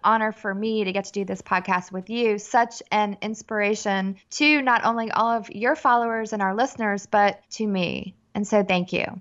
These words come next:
But we're gonna switch now because this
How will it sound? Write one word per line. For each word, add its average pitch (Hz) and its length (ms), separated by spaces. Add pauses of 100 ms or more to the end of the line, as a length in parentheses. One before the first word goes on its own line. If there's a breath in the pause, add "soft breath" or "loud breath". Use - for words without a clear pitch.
(160)
But 254 140
we're 330 100
gonna 427 180
switch 320 640
now 180 420
because 262 300 (260)
this 392 360